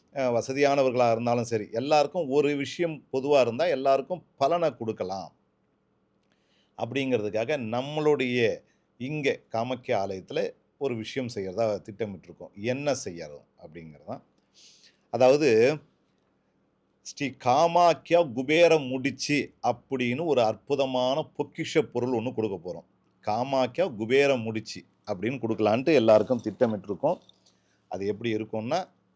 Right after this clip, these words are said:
இதுதான். இதுதான்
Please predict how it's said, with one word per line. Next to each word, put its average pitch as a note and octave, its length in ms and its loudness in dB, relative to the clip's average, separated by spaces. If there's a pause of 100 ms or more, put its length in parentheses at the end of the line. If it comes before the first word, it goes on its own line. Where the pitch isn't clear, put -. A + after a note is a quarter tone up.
(140)
இதுதான். F2 360 -16 (3750)
இதுதான் G#2 440 -8